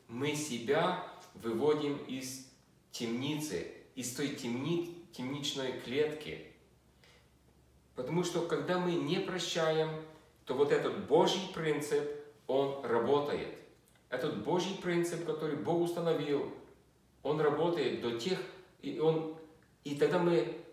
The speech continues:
в, находимся в темнице, и эти, эти как бы духовные истязатели, они истязают нас, пока мы не простим, а, кому-то. Когда, когда мы не просим,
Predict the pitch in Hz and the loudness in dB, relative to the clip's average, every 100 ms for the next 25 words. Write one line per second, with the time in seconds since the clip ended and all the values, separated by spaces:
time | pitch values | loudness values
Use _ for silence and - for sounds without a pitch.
0 | - - - - 135 131 127 180 190 196 | -20 -18 -16 -10 0 0 4 2 2 0
1 | 208 190 - 202 180 160 147 156 143 143 | 0 -2 -2 -2 0 0 0 -2 -2 -4
2 | - - - _ _ _ _ _ _ _ | -12 -20 -20 _ _ _ _ _ _ _
3 | - 160 160 165 170 170 - 147 160 143 | -4 2 4 2 0 -4 -2 -2 -2 -6
4 | - 143 151 156 - 131 131 180 180 185 | -4 -2 -2 -2 -4 -8 -6 -4 -2 -2
5 | 175 - 175 175 170 165 - 156 160 156 | -4 -6 -2 -2 -2 -2 -4 -4 -4 -6
6 | - - 131 156 196 190 170 156 147 147 | -6 -4 -2 0 0 -2 -2 0 0 0
7 | 147 - - - _ - 113 - 180 180 | -2 -8 -16 -20 _ -2 -2 0 0 2
8 | 170 165 160 - - - - 127 131 - | 2 2 0 -4 -12 -16 -8 -4 -4 -4
9 | 131 151 170 - - 165 160 160 - - | 0 2 2 0 -2 0 0 -2 -8 -18
10 | - _ _ _ - 123 120 - - - | -20 _ _ _ -4 -2 0 -2 -4 2
11 | 123 143 147 - 101 - - - _ _ | 4 4 -2 -2 -6 -8 -18 -20 _ _
12 | _ _ _ _ _ _ _ _ 120 123 | _ _ _ _ _ _ _ _ -8 0
13 | 175 - - - - - _ - - 151 | 2 2 -4 -10 -18 -20 _ -14 -8 0
14 | 175 175 170 165 165 170 - | 2 4 4 4 0 0 -2